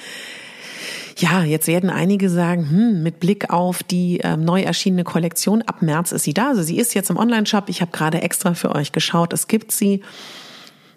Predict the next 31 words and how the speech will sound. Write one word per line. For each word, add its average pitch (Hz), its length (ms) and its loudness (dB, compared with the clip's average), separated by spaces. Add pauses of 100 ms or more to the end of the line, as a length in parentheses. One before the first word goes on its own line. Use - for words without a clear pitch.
Ja, 113 220 -2 (220)
geht 175 160 0
bis 175 140 2
achtundvierzig, 214 800 0
werden 180 200 2
jetzt 175 200 0
viele 180 220 2
sagen, 160 320 0
„Leute, 180 460 2
es - 160 -2
ist - 100 -2
ein 180 60 0
Anfang. 139 500 -2
Lasst 190 260 0
uns 190 280 0
auch 170 180 0
die 175 100 -2
kleinen 160 360 0
Anfänge 175 480 2
feiern.“ 156 520 2 (640)
Die 185 60 4
B-H-Größen 220 1040 2 (1080)
B 185 240 2
siebzig 247 880 0
bis - 380 -2
H 180 160 2
fünfundneunzig. 175 1200 0 (760)
Und 202 280 4
es - 160 -2
gibt - 320 -2
auch 160 180 -2